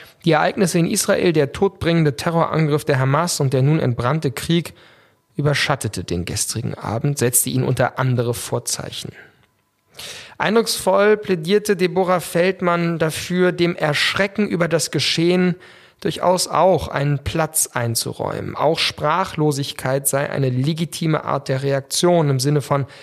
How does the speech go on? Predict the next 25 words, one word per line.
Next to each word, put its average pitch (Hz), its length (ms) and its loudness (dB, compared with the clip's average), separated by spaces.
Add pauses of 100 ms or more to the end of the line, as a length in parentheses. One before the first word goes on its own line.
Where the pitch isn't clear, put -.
(180)
es - 200 -2
ist - 260 -4
nicht - 340 -2
auszuhalten, 143 760 -2
es - 160 -4
lassen 131 280 -2
sich 123 220 -6
keine 123 380 0
Worte 131 320 -2
dafür - 340 -8
finden. - 640 -12 (240)
Das - 300 -2 (460)
sei 127 160 -2
manchmal 123 420 0
mehr 139 340 2
wert 151 300 0
als, 135 320 0
Zitat, 127 420 -2
Floskeln 131 560 -2
und 113 160 -2
Lippenbekenntnisse, 113 840 -4
in - 80 -2
die 113 100 -4
sich 117 220 -6
eine 117 240 -2